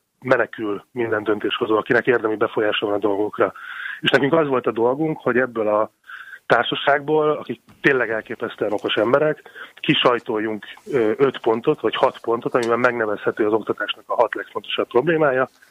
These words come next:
és kisajtoljunk gyakorlati megoldási javaslatokat. És a másik,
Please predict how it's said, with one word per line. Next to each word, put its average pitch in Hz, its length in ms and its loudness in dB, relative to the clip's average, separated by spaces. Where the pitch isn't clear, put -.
és - 140 -6
kisajtoljunk 123 680 2
gyakorlati 110 760 0
megoldási 107 560 0
javaslatokat. 110 580 0
És - 80 -2
a 131 40 2
másik, 131 280 2